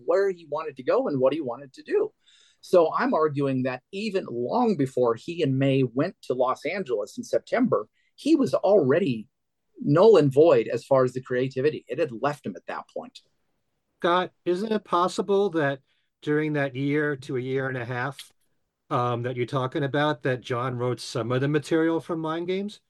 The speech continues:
Speaker 1: Sure, absolutely. And in fact, a lot of Mind Games came from earlier material. I mean, Mind Games itself is, you know, Make Love, Not War from nineteen seventy,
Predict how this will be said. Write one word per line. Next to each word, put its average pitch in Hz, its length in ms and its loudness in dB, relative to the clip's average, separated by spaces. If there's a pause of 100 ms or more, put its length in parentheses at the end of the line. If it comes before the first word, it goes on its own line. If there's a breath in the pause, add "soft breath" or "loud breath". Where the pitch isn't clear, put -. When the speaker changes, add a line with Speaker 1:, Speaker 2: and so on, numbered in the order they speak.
(400)
Speaker 1:
Sure, 156 240 6
absolutely. 143 640 2
And 151 100 0
in 151 100 -2
fact, 165 360 -2
a 165 80 4
lot 151 220 2
of 214 80 -12
Mind 135 260 -8
Games 135 280 -6
came 147 280 -4
from 131 400 0 (120)
earlier 156 440 2 (100)
material. - 500 0
I 131 40 -4
mean, 139 160 -2
Mind 147 260 -2
Games 143 460 -4 (340)
itself 151 480 2
is, 127 280 -2
you 127 80 2
know, 120 100 0
Make 135 260 0
Love, 135 200 2
Not 131 260 0
War 127 300 0
from 135 160 -10
nineteen 135 360 -8
seventy, 131 640 0